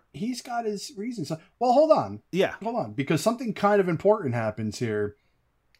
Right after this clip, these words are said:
Speaker 1: Um, as the, the
Speaker 2: Oh,
Speaker 1: friend, what's
Speaker 2: yes.
Speaker 1: his name? Yamoto?
Speaker 2: Yeah.
Speaker 1: As he's running off, he drops something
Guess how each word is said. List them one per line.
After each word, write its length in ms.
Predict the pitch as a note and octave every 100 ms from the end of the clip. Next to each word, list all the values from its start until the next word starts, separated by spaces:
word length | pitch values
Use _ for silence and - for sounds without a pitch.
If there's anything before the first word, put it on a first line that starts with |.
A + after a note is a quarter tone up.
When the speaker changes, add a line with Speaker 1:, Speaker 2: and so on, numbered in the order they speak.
| -
Speaker 1:
Um, 640 | C3 B2+ A#2+ A#2 G#2+ G#2 - _ -
as 420 | D#3 G3+ G3+ -
the, 640 | F3+ D3 D#3+ D3+ C#3+ C3 C#3 -
the 300 | C3+ B2+ A2+
Speaker 2:
Oh, 120 | F2+
Speaker 1:
friend, 220 | F3+ F#3 C#3
what's 120 | D#3
Speaker 2:
yes. 80 | F#3+
Speaker 1:
his 80 | G#3
name? 60 |
Yamoto? 680 | C#3+ A#2+ A#2 B2+ E3+ F#3+ G#3 - -
Speaker 2:
Yeah. 320 | C3 A2+ E2 - _ _ _ _ _ - -
Speaker 1:
As 220 | D3+ D#3
he's 300 | G3+ A3 F3+ F#3
running 360 | D3+ E3 E3 C#3+
off, 420 | G3 E3+ A#2 - _ _ _ _ _
he 300 | A#2+ F3+ G3
drops 520 | C3+ - C3 G3+ G#3+ -
something 680 | - A2+ G2+ G#2 G2+ G2